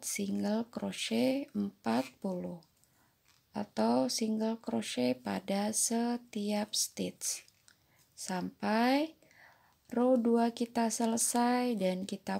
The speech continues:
punya empat puluh single crochet pada row dua. Jadi sebenarnya, eh, bagian ini sama persis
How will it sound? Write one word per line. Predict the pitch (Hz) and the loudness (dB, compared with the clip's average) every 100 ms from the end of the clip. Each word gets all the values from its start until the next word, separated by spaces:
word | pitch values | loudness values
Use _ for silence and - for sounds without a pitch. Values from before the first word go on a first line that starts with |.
| - | -4
punya | 196 190 196 254 | -4 0 0 -2
empat | 202 196 196 196 - | -4 -4 -4 -4 -4
puluh | 202 208 220 240 | -2 0 0 0
single | - 202 196 202 208 | -2 -2 0 -2 -2
crochet | 208 196 - - 226 269 277 _ _ _ - | -6 -8 -6 -4 -2 -2 -6 _ _ _ -8
pada | 190 180 196 196 214 | -6 -4 -2 0 0
row | 226 226 220 | 0 -2 -4
dua. | 196 180 170 160 - - _ _ _ _ _ - | -6 -6 -6 -10 -18 -20 _ _ _ _ _ -8
Jadi | 202 - 220 247 262 | -4 4 6 6 4
sebenarnya, | - 233 208 208 202 202 202 208 233 269 339 - _ _ _ _ _ _ - - - | 2 2 4 4 2 0 0 2 4 4 0 -8 _ _ _ _ _ _ -20 -20 -6
eh, | - 220 214 214 214 214 214 214 - - - _ _ - | 0 2 4 4 4 2 0 -4 -12 -20 -20 _ _ 4
bagian | 214 202 208 208 208 | 4 6 4 2 2
ini | - 214 214 233 247 262 269 285 _ _ _ _ _ _ - | 2 4 4 6 6 6 6 2 _ _ _ _ _ _ -4
sama | - 214 208 202 208 | 0 2 2 0 0
persis | - - 196 - 240 262 - - - | -4 -2 0 2 2 2 4 2 0